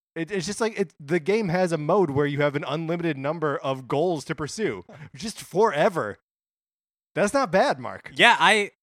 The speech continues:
Speaker 2: uh, still have not checked it out.
Speaker 1: It's, I, I, I know maybe we poo-pooed it, uh, when it, when it first was announced. We were like,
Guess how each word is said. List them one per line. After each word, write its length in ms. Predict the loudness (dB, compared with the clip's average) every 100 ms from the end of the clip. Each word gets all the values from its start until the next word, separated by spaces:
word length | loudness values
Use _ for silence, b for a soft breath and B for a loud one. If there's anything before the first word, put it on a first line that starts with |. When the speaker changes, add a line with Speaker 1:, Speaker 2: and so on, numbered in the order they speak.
| _
Speaker 2:
uh, 300 | 0 2 2
still 360 | 0 -4 -2 2
have 160 | 2 4
not 200 | 2 2
checked 260 | -2 -2
it 60 | -2
out. 240 | 0 -2 -4
Speaker 1:
It's, 640 | -6 -6 -12 -10 -10 -12 _
I, 200 | -6 -6 _ _ _ _ _ _ _
I, 140 | -4 -2 -2
I 100 | -2
know 160 | 0 0
maybe 240 | 2 2
we 180 | 2 0
poo-pooed 440 | -2 -2 0 2
it, 180 | 2 0 _ _ _ -4
uh, 140 | -2
when 240 | 0 0
it, 60 | 2
when 160 | 0 0
it 80 |
first 260 | -2 -2 -2
was 160 | -4 -2
announced. 300 | -4 -4 -6
We 100 | -4
were 60 |
like, 220 | -2 -2